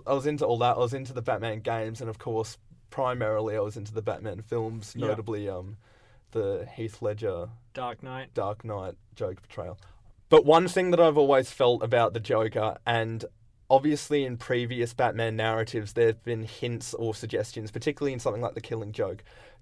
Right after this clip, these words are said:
Speaker 1: um, around where he came from and what his origin is.
Speaker 2: Yeah.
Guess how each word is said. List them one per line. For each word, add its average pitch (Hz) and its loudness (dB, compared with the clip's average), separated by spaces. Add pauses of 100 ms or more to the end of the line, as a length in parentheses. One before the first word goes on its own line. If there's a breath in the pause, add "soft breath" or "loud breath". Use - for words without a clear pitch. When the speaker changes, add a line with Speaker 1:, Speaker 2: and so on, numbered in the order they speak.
(100)
Speaker 1:
um, 113 2
around 113 0 (300)
where 113 2
he 110 -6
came 107 -6
from 107 -4
and 110 -6
what 107 0
his 117 -6
origin 110 -2
is. 104 -8
Speaker 2:
Yeah. 131 -4